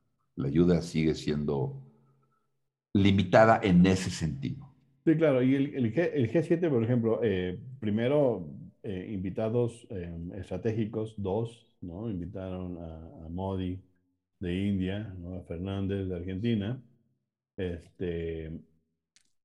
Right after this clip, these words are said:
Speaker 2: eh, uno para tratar de jalar, eh, a la Argentina, que ahora ya es parte de la, eh, de la Ruta de la Seda, para tratarlo de alinear al,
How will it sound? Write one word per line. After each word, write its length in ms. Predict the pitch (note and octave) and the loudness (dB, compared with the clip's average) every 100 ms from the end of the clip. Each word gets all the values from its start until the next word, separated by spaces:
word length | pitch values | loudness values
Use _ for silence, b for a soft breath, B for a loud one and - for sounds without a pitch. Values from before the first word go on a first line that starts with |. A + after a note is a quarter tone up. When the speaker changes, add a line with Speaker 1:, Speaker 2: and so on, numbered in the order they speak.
| - | -6
Speaker 2:
eh, 320 | A#2+ G#2 F#2+ G2+ | -2 0 -2 -2
uno 340 | B2+ C3 C3+ | 2 4 2
para 320 | B2+ G#2+ G2 | 2 0 0
tratar 440 | F#2 F2+ G#2 G2 G2 | -2 -4 -2 -2 -2
de 340 | F#2+ F#2 F2+ E2 | -2 -4 -6 -8
jalar, 460 | F2 F#2 G2+ G2 - _ _ _ | -6 -2 -2 -4 -10 _ _ _
eh, 420 | F2 D2+ D2 D2 C#2+ | -10 -8 -8 -10 -10
a 80 | D#2 | -8
la 100 | D#2 | -8
Argentina, 480 | D#2+ F2 A#2+ F#2 | -8 -6 -6 -6
que 100 | - | -8
ahora 180 | D#2+ E2 | -10 -8
ya 80 | E2+ | -8
es 100 | - | -10
parte 420 | - E2 D2+ D#2+ D2+ | -10 -10 -8 -8 -6
de 140 | D2+ | -8
la, 300 | D2 D2+ D2 - _ b b b b - | -8 -10 -12 -16 _ b b b b -14
eh, 340 | E2+ D#2 D2+ D#2 | -10 -8 -8 -8
de 80 | |
la 120 | D2+ D#2 | -8 -8
Ruta 240 | F2+ F2+ | -6 -4
de 60 | F2+ | -4
la 100 | F#2 | -4
Seda, 420 | B2 G#2+ C3 - _ _ _ _ - | -2 -2 -4 -10 _ _ _ _ -12
para 180 | E2+ D#2+ | -10 -8
tratarlo 420 | D#2+ - F2+ F2+ | -8 -6 -4 -2
de 80 | E2+ | -4
alinear 600 | D#2 E2 G2+ G2 G2+ F#2+ _ _ _ - | -6 -4 -2 -2 -4 -8 _ _ _ -16
al, 140 | E2 | -12